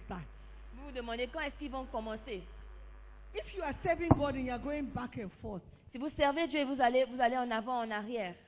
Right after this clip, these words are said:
Speaker 1: you will end up never going.
Speaker 2: vous allez finir par ne même pas y aller.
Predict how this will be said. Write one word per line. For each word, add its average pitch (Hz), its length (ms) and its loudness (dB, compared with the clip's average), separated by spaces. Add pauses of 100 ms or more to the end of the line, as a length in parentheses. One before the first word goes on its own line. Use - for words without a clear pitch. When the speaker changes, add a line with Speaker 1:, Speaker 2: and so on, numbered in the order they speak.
(160)
Speaker 1:
you 262 160 -4
will 277 260 -8
end 330 180 -8
up 269 120 -6 (100)
never 240 340 -10
going. 175 360 -6 (260)
Speaker 2:
vous 185 100 -4
allez 233 200 4
finir 247 280 -6
par 226 140 0
ne 233 80 -2
même 269 220 -4
pas 247 120 0
y 233 120 -6
aller. 190 240 -4